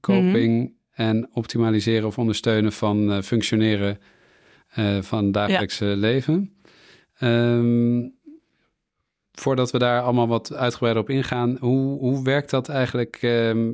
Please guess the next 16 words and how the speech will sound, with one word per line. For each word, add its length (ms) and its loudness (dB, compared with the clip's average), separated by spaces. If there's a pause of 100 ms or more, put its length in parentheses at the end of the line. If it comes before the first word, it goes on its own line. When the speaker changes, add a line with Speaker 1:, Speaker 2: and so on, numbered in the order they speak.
Speaker 1:
eh, 340 -2 (520)
hoe 200 2
is 80 0
jouw 140 0
positie 600 -2
zo 200 2
binnen 220 2
de 60 -2
Proctoskliniek 760 -2
en 120 0
hoe 240 -2
werkt 300 -2
dat 180 -2
met 220 0
de 100 -2
patiënten? 840 0